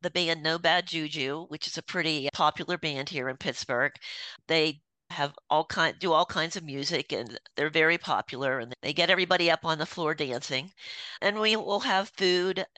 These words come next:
and, uh, we're giving out gifts for the best costumes, and we'll have a silent auction and a live auction to raise money for the event. This is our big fundraiser of the year, and so we're hoping to be able to raise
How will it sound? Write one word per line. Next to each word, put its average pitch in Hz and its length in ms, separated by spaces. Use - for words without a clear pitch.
and, 147 500
uh, 95 220
we're 147 120
giving 160 280
out 160 200
gifts 156 360
for 160 120
the 156 100
best 147 320
costumes, 147 880
and 147 320
we'll 160 120
have 160 200
a 156 60
silent 147 540
auction 160 440
and 165 120
a 151 40
live 147 320
auction 131 680
to 127 260
raise 135 300
money 139 340
for - 200
the 131 120
event. 120 380
This 254 160
is 220 120
our 175 120
big 151 240
fundraiser 123 680
of 104 80
the 120 100
year, 104 360
and 120 200
so 110 360
we're 156 280
hoping 151 600
to 143 240
be 135 160
able 131 260
to 127 80
raise 123 400